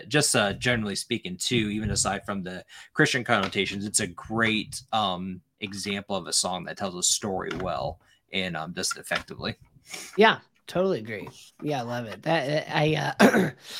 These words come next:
Speaker 2: <clears throat> first time I heard that, it was like chills, man. I mean, of course, because
Speaker 1: Oh, yeah.
Speaker 2: I'm
Speaker 1: Yeah,
Speaker 2: a Christian,
Speaker 1: absolutely.
Speaker 2: but, like, yeah, it totally, absolutely,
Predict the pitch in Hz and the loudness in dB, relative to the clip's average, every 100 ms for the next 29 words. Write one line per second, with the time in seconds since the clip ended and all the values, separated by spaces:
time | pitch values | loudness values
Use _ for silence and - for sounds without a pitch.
0 | - - - - - - - 233 240 220 | -12 -12 -16 -20 -8 -4 6 6 8 6
1 | 170 180 165 127 117 127 143 151 107 - | 6 4 4 0 -2 -4 -2 -2 -4 -16
2 | _ - - 170 - - - 113 107 139 | _ -10 -4 -4 -4 -10 -12 -10 -10 -12
3 | _ - 131 110 127 - 190 123 - 156 | _ -8 -6 -6 4 8 8 8 6 12
4 | 151 139 120 110 104 113 98 92 - _ | 12 12 12 8 6 4 4 -2 -8 _
5 | _ - 101 90 104 190 92 110 107 - | _ -4 0 2 4 4 4 -2 -4 -4
6 | 139 139 120 123 117 - 160 143 95 78 | -2 0 0 -4 -4 0 2 4 0 -2
7 | 95 90 127 - - 190 175 127 117 113 | -6 -6 -6 -4 4 6 6 2 -2 -4
8 | - 160 151 - 139 123 120 110 | 4 4 4 -2 -4 -2 -4 -6